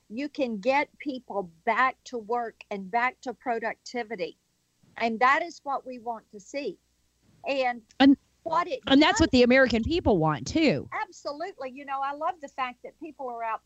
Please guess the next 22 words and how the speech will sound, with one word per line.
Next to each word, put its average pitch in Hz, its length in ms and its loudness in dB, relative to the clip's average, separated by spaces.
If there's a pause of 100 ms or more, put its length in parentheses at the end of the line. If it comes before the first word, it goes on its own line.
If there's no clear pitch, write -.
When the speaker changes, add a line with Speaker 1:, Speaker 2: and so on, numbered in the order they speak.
Speaker 1:
protesting 233 720 -8
and 214 100 -16
saying, 233 340 -2
"Let 277 280 2
us 403 200 -6
do 285 300 -10
this. 180 400 -8
We 277 160 -8
want 320 220 -2
to 320 80 -16
go 247 140 -4
back 226 320 -2
to 220 80 -10
work." 240 340 -4 (680)
And 294 520 -4 (580)
they're 349 160 -4
going 381 280 -6
to 381 80 -4
go 311 120 -2
back 285 300 -4
to 269 100 -12
work 262 420 -6